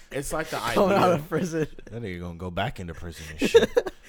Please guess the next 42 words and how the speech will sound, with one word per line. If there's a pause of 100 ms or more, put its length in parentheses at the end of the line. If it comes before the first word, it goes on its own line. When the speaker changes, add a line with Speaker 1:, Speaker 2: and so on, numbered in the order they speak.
Speaker 3:
He
gonna
have
Speaker 2:
It's
Speaker 3:
three
Speaker 2:
some,
Speaker 3:
charges,
Speaker 2:
it's
gonna
be
Speaker 3:
bro.
Speaker 2:
a
bunch
of
buff
pit
bulls.
Speaker 1:
No,
Speaker 3:
Just
Speaker 1:
yeah,
Speaker 3:
like
Speaker 1:
it's
the
idea,
but
it's
the
idea
of,
like, (100)
you're
gonna
die,
like,
you're
gonna
die,
like,
and
it's
all,
um,